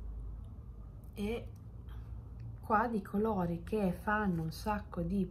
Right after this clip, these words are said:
polvere in realtà non ce n'è. Questo,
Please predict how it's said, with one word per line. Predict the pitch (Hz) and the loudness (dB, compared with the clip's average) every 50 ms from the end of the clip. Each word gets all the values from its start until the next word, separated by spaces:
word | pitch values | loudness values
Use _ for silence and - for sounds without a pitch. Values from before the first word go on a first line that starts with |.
| - - | -2 -4
polvere | - 208 190 175 175 180 185 185 202 220 233 254 254 | 0 0 2 2 2 2 2 0 0 0 0 0 0
in | 233 185 180 190 | 2 2 2 2
realtà | 220 254 294 - - - 175 165 196 | 0 -2 -4 -6 -6 -4 -2 -2 0
non | 214 214 190 165 151 156 160 | 0 0 0 0 0 -2 -2
ce | 160 - - 175 | -4 -2 -2 -2
n'è. | 165 156 143 135 - - - - - - - - - - - | -2 -2 -2 -4 -4 -4 -6 -6 -6 -8 -8 -8 -8 -8 -4
Questo, | - - 220 208 190 170 - - - - - - - 156 147 160 | 2 4 4 4 4 2 0 -4 -8 -8 -8 -6 -6 -4 -4 -6